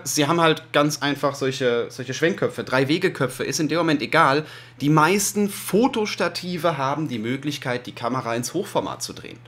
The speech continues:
Und das macht's total easy, so sie irgendwo hinzustellen und zu sagen, „Hey, komm, wir“,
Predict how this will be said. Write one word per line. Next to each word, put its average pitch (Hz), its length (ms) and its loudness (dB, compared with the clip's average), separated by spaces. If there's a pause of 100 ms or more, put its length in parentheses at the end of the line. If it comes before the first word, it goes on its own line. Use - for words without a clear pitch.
(340)
Und 123 160 -4
das 156 160 2
macht's - 480 0 (220)
total 151 440 4
easy, 156 500 -2
so 120 120 -4
sie 127 160 -2
irgendwo 143 240 2
hinzustellen 139 600 -2
und 131 80 -2
zu 120 80 -8
sagen, 113 260 0
„Hey, 120 260 -6
komm, 127 340 -2 (600)
wir“, 139 400 4